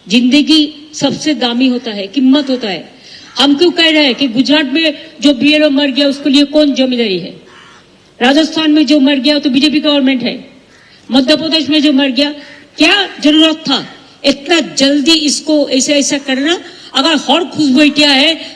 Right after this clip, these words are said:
तो बीजेपी क्या साधु है, संत है? सबको अधिकार छीन लेता है और बीजेपी को बोलता है जेल में डाल देगा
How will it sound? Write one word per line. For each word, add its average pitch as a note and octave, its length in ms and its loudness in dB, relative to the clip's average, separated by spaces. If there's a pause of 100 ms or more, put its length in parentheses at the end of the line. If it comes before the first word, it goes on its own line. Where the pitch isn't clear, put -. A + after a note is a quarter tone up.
तो D4+ 80 4
बीजेपी C#4 400 0
क्या D4+ 200 0
साधु B3+ 380 0
है, D4+ 140 0
संत C#4 320 -2
है? G3+ 280 -8 (1900)
सबको D#4 400 -4
अधिकार D4+ 360 -2
छीन D4 260 2
लेता D4+ 300 2
है F4 260 -2 (340)
और C4 100 2
बीजेपी C#4+ 420 0
को D#4+ 140 -4
बोलता D4 300 0
है D#4+ 180 0
जेल D#4 240 2
में E4 160 -2
डाल C4+ 240 0
देगा A3+ 240 -4